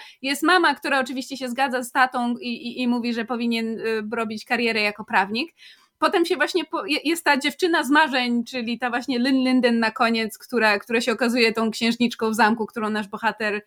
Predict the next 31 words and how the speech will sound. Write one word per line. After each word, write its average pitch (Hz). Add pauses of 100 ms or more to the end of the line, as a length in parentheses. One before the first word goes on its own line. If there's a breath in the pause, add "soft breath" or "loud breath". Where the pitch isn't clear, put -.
(260 soft breath)
e, 208
ma 233
szansę 226
zdobyć. 190 (360 loud breath)
Jest -
ta 277
napalona, 285
e, 240
kobieta, 254
która 247
szuka 247
idealnego 233
seksu, 240
którą 240
nasz 226
bohater 233
spuszcza 233
po 233
brzytwie, 214
a 202
potem 220
jeszcze 240
robi 214
jej 220
brzydki 220
numer 214
razem 214
z 214
O 220
W 202
Grantem. 190